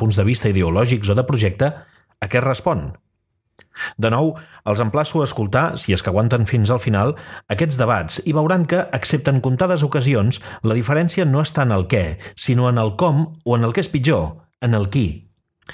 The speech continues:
Passat per la traductora i amb un exemple que surt sovint. Estem tots d'acord que el poble està brut. Estem tots d'acord que cal rescindir el contracte amb l'empresa d'escombraries. Estem d'acord que el nou contracte ha de millorar això, allò i el de més enllà.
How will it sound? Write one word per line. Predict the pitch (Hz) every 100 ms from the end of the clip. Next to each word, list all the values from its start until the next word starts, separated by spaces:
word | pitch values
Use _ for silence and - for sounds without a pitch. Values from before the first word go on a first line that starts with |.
| - - -
Passat | 117 110 143
per | 151 139
la | 131
traductora | 123 117 101 160 175
i | 143
amb | 113
un | 123 113
exemple | 104 139 151
que | 113
surt | 101 110
sovint. | - 82 69 - - _ _ _ - - - -
Estem | 220 190
tots | 196 156
d'acord | 147 180 185 160
que |
el | 131 127
poble | 156 175
està | 143 120
brut. | 104 82 - - -
Estem | - 113 107
tots | 127 120
d'acord | - 117 127
que | 131
cal | - 98
rescindir | 123 131 117 98 104
el | 135
contracte | 123 117 98 139
amb | 98
l'empresa | 87 92 104 104
d'escombraries. | 101 - 95 123 151 78 - - - - 117
Estem | - 196
d'acord | 156 139 151
que | 147
el | 135
nou | 180
contracte | - 127 160 160 170 -
ha | 143
de | 170
millorar | 151 120 135 123
això, | 101 160 156 160
allò | 107 139 147
i | 127
el |
de | 104
més | 110 95
enllà. | 85 71